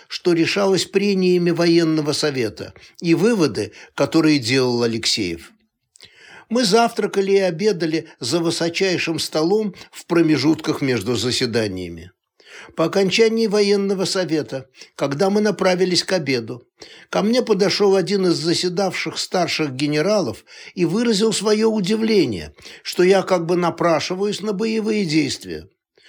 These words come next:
"Между прочим, — он сказал, — вы только что назначены главнокомандующим, и вам притом выпадает счастье в наступление не переходить,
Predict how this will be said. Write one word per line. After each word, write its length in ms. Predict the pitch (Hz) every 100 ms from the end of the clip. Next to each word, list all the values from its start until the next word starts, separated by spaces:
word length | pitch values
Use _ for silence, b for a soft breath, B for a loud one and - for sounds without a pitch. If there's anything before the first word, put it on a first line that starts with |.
| B B
"Между 380 | 147 156 127 151
прочим, — 480 | 160 170 165 139 127
он 120 | 123
сказал, — 540 | - 127 104 110 90 - _ _ _ B B B
вы 200 | 127 170
только 460 | 170 180 208 180 196
что 260 | - 190
назначены 680 | 180 170 139 160 147 147 139
главнокомандующим, 1300 | 127 147 139 143 139 139 131 120 107 110 - 87 78 - B B B
и 120 | 180
вам 260 | 170 214 220
притом 400 | 202 196 202 196
выпадает 600 | 170 185 185 180 196 180
счастье 540 | - - 214 180 180
в 80 | 143
наступление 800 | 180 175 185 185 196 202 196 202
не 240 | 208 233
переходить, 760 | 202 147 123 151 147 117 92